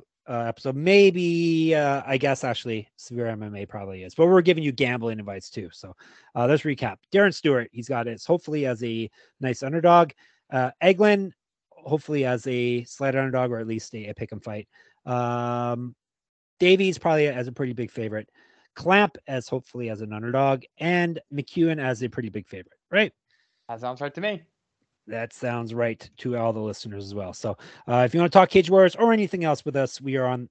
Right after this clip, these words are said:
Speaker 1: in the Discord, sports gambling podcast dot com slash discord.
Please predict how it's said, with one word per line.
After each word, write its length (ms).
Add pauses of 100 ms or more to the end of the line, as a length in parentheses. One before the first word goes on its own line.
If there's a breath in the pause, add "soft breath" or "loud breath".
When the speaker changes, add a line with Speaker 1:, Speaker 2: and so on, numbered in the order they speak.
Speaker 1:
in 120
the 80
Discord, 400
sports 220
gambling 240
podcast 340
dot 140
com 200
slash 280
discord. 480